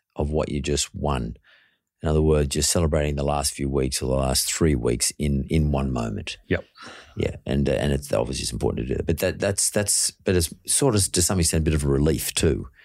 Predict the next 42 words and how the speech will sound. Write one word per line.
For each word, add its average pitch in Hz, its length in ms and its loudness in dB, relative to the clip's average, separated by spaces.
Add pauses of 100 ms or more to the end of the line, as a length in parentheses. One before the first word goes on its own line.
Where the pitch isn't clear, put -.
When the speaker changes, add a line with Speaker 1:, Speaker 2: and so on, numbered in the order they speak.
(800)
Speaker 1:
There's, 76 260 2
there's 76 200 0
that 64 120 0
sense 92 200 0
Speaker 2:
Oh, - 20 -2
Speaker 1:
of, - 20 0
"Oh, 92 40 0
we 92 40 0
Speaker 2:
absolutely. 95 340 -2
Speaker 1:
got 71 200 0
there, - 160 -4
we 58 120 -2
did 78 220 2
it." - 260 -6 (240)
Speaker 2:
Well, - 100 2
there's 90 180 0
just - 120 0
so 92 120 0
much - 240 -4
pressure 87 560 0
and 82 80 0
Speaker 1:
Yeah. 95 80 4
Speaker 2:
expectation, 85 680 0
everything 85 280 2
comes 90 400 0
with 87 160 0
it 92 160 0
because 85 360 -4
you 87 120 2
know, 92 540 2 (840)
and 85 120 -2
no 90 140 2
one's 87 200 2
gone 95 240 4
through 87 180 2
a 82 40 0
career 87 300 2
without 82 280 2
a 80 40 0
loss, 85 300 2
you 95 140 6
know 92 480 4